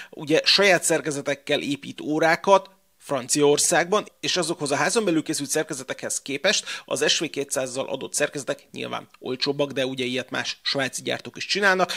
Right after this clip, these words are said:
és ott azért így nem kapunk a szívünkhöz. Mondjuk például az Orisnál is ugye a Miss Pig is kiadás ugyanilyen volt, hogy a saját kaliber négyszáz helyett beletettek S V huszonhat hetvenegyeket, méretre is jobban stimmelt hozzá, meg árban is így olcsóbb lett,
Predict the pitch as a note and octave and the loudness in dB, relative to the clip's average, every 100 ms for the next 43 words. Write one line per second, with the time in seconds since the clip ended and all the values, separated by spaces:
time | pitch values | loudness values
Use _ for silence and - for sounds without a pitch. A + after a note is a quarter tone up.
0 | - - - C#3 C#3 B2+ B2+ - B2+ C3+ | -8 -6 -4 -4 -4 -6 -6 -8 -8 -8
1 | - - B2 - D3+ D3 D3 C#3 B2+ B2 | -10 -12 -8 -4 -4 -6 -8 -8 -8 -10
2 | B2 C3+ B2+ B2 - - - - A2 A#2 | -8 -6 -4 -4 -6 -14 -4 -2 -2 -2
3 | G2 - C#3 - C3 C3 B2+ C3 B2 C3 | -4 -2 -4 -4 -4 -4 -4 -6 -6 -4
4 | B2+ - B2 B2 - C#3+ C3 B2+ B2 B2 | -4 -6 -8 -6 -4 -2 0 0 -2 -6
5 | C3 B2+ C3 A#2+ C3 C3 - C3 B2+ B2+ | -8 -4 -6 -4 -4 -6 -8 -10 -6 -4
6 | B2 B2 C3 - C#3 B2+ A#2+ C3+ B2+ B2 | -2 -2 -2 0 2 0 -2 -6 -4 -6
7 | A#2+ B2 - - - B2+ B2 A#2+ A#2+ A#2+ | -6 -8 -6 -6 -4 -4 -4 -4 -4 -6
8 | A#2 _ C3 - - C3+ - C3 C3+ C3+ | -10 _ -4 -2 -6 -4 -4 -4 -4 -4
9 | C3 B2+ - B2+ - C3 A#2+ B2+ B2+ - | -4 -8 -8 -10 -8 -8 -8 -6 -8 -6
10 | D3 F#3 F3+ E3+ D3 D#3 C#3+ C#3 - C#3 | 2 2 2 0 0 0 0 -4 -4 -6
11 | C3 - C3 A#2 B2 - G#2+ - - A#2 | -6 -6 -8 -6 -6 -6 -10 -12 -12 -8
12 | A#2+ B2 B2 C#3+ D#3 F3+ - C#3+ C#3 | -6 -4 -4 -2 0 2 2 2 0